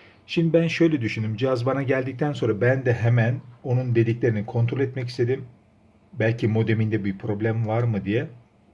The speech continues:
Kendim buradan gelir gelmez cihaz denedim. Burada "Bağlandı ama internet yok." yazıyordu. Ben ne yaptım? O zaman dedim ki şey yapayım, en kolay yöntemi.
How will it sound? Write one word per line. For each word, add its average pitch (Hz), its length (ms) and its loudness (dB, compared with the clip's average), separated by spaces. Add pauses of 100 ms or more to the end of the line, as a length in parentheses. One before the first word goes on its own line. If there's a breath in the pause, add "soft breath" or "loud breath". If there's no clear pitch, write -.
(1040 loud breath)
Kendim 143 480 2
buradan 139 420 2
gelir 139 240 2
gelmez 107 440 0
cihaz 120 320 2
denedim. 139 420 0 (380 loud breath)
Burada 135 380 4
"Bağlandı 147 440 4
ama 151 160 0
internet 135 520 0
yok." 131 280 4
yazıyordu. 107 680 2 (760 soft breath)
Ben 156 320 4
ne 175 40 2
yaptım? 165 460 2 (180)
O 151 120 2
zaman 151 460 -2
dedim 156 220 4
ki - 120 -8
şey 175 180 6
yapayım, 110 320 0
en 143 180 -2
kolay 131 280 4
yöntemi. 123 600 2